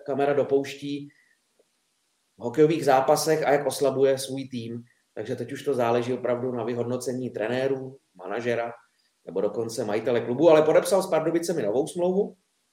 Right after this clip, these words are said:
Měl by tam pokračovat v dalších sezonách, tak, eh, jsem na to zvědav. A, eh, samozřejmě, já bych se vůbec nebál,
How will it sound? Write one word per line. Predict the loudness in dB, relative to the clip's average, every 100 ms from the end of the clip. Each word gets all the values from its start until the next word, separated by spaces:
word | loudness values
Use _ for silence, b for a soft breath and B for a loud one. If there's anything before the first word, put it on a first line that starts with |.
| _ _ _ _ _ _
Měl | -12
by | -8
tam | -8 -6
pokračovat | -6 -4 -4 -4 -4 -8 -18 _ _ _ _ _
v |
dalších | -6 -4 -6 -6
sezonách, | -2 0 0 0 -2 -4 -12 -12
tak, | -12 -6
eh, | -4 -4 -6
jsem | -8 -8
na | -4
to | 0 0
zvědav. | 2 2 0 -4
A, | -12
eh, | -14 _ _ _ _ _ _ _ -20 -20
samozřejmě, | -18 -10 -8 -4 -4 -2 -2 -4 -6 -2
já | 2 4
bych | 4 2
se | 2
vůbec | 2 2 2
nebál, | 2 4 4 6 4 2 -2